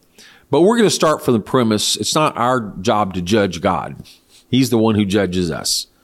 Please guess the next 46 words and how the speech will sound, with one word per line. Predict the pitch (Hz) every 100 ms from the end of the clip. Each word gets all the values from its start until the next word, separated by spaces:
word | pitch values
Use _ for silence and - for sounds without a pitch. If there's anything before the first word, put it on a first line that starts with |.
| -
So | - 123
we're | 135 185
gonna | 170 113
humbly | 135 131 127 123
submit | - 104 98 95 - - _ _ _
to | -
God. | 90 87 73 -
Now, | 113 123 85 - _ - - -
to | 143
understand | 165 214 - 202 185 180 175 117 120
God, | 131 120 123
you | 135
have | 135
to | 139
look | 127
at | 117
the | 98
whole | - 131 127
of | 107
Scripture. | - 117 - - -
No, | - 107 101
don't | 110 127 135
just | 147 -
pick | 151 135
a | 120
few | 131 123
places, | 123 113 - 110 113
and | - 95
don't | 107 104 - - _
just | 110 101
pick | 127 -
a |
few | 107 117
places | - 107 104 104 95
in |
the | 98
Old | 92 101 -
Testament. | - - 85 104
You |
have | 117 131
to | -
read, | 107 120 127 135 131 _ _ _ _ -
um, | 101 104 98 -
the | 101
whole | - 165 202
Bible, | 90 85 80 117 -